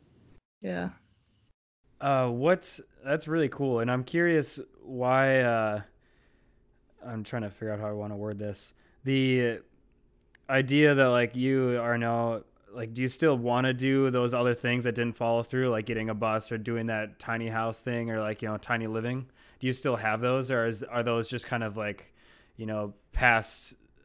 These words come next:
Speaker 2: ideas that didn't work out and now you're onto these?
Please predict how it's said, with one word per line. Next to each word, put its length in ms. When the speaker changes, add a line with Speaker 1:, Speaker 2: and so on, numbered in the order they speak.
Speaker 2:
ideas 640
that 140
didn't 200
work 200
out 240
and 100
now 280
you're 360
onto 280
these? 500